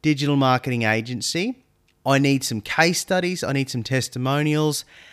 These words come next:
So I need a bit of social proof. So I offered my services basically at cost price. And when I told them the price for the digital marketing services, they were like,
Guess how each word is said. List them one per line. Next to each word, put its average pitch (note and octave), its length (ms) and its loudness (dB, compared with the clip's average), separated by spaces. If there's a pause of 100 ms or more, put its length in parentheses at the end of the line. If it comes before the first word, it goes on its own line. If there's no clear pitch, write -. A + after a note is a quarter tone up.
(200)
So - 320 0
I G#3 60 2
need G#3+ 240 0
a A3 40 -2
bit F#3+ 100 2
of D3+ 80 2
social D3 440 2
proof. C3 460 -4
So - 240 -2
I A3+ 280 6
offered G#3+ 340 0
my D#3 160 2
services C3+ 640 -2 (260)
basically A#3 640 4
at - 140 0
cost - 420 0
price. G#2+ 560 0 (720)
And F3+ 760 2 (920)
when B3+ 260 -2
I G4 160 0 (100)
told A#3 560 2
them G#3 220 2
the E3 60 0
price F3+ 760 4
for - 140 -8
the D3 80 -2
digital D3 400 0
marketing C3 560 2
services, F3+ 1000 -2 (640)
they C4+ 160 2
were A#3 100 4
like, C3 260 4